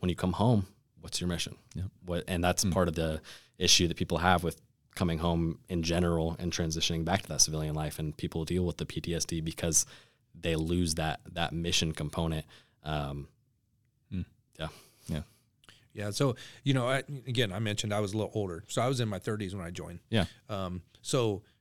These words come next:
Speaker 3: I used to literally, you know, and older and more mature and going in through basic, I mean, I had the understanding of, you know what, I can only do so much. You know what I mean? So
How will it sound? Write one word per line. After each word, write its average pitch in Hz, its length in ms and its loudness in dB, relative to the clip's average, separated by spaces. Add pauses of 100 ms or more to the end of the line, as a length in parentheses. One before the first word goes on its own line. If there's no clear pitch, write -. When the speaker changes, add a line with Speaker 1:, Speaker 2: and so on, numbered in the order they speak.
(360)
Speaker 3:
I 160 60 2
used 160 240 0
to 104 120 -4
literally, 113 500 2
you 143 120 2
know, 151 200 4
and 139 100 0
older 147 320 2
and 123 120 0
more 127 140 0
mature 117 580 0
and 104 300 -4
going 120 240 0
in 110 80 -2
through 107 160 -2
basic, 104 460 -2
I 95 100 -2
mean, 107 140 -2
I 113 80 -2
had 110 200 0
the 107 120 -4
understanding 95 540 -6
of, 85 200 -10 (300)
you 113 100 -12
know 95 140 -6
what, 92 260 -6
I 104 80 -6
can 92 160 -8
only 85 240 -10
do 82 160 -12
so - 200 -12
much. - 260 -18
You 120 100 -4
know 131 120 2
what 120 100 4
I 113 80 2
mean? 110 220 2
So 110 260 2